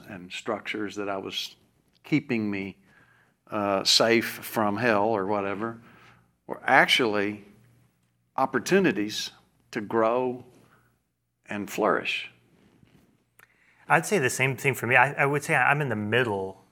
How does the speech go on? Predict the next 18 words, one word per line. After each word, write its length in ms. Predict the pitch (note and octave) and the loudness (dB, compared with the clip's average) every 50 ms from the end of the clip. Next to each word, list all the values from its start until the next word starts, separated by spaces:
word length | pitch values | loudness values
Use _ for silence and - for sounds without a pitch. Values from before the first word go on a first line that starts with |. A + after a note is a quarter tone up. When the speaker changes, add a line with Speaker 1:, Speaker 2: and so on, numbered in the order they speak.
| _ _ - | _ _ -2
Speaker 2:
of, 440 | B2 A2+ A2+ A2 G#2 F#2+ - - - | 0 0 0 0 -4 -8 -12 -8 -4
and 140 | - C3 D3 | -2 -2 -2
it's 140 | E3 E3 - | -2 -4 -4
been 140 | - C3+ | -4 -2
the 80 | B2 A2 | 0 0
real 180 | A2 A#2+ A#2 A2 | 2 2 2 2
value 400 | G#2 G#2+ A2 A2 A2 A2+ A2 G#2+ | 2 2 2 2 2 0 -4 -4
of 120 | G2 F#2+ | -4 -4
working 380 | G#2 A#2 B2 A#2+ - B2 A2 G#2 | -2 -2 -2 -2 -4 -6 -6 -6
on 120 | G2 G2 | -6 -6
Yellow 240 | G2+ G2+ G#2 G#2 G#2 | -4 -4 -4 -4 -4
Balloons. 320 | F#2+ G2+ G2+ G2 G2 G2 A2 | -4 -6 -6 -6 -2 0 0
I'm 180 | A#2 A#2 G2+ | 0 0 -2
learning 360 | G2+ G2+ A2 A2 A2 G#2+ G#2+ | -2 -2 -2 -2 -2 -2 -4
just 220 | G2 A2 G2 - - | -6 -8 -8 -10 -10
as 120 | G#2 F2+ | -10 -8
much 260 | A2 A2 G#2 G2+ - | -6 -6 -6 -6 -8
as, 260 | G#2 G2+ F#2+ F#2 - | -12 -14 -14 -16 -18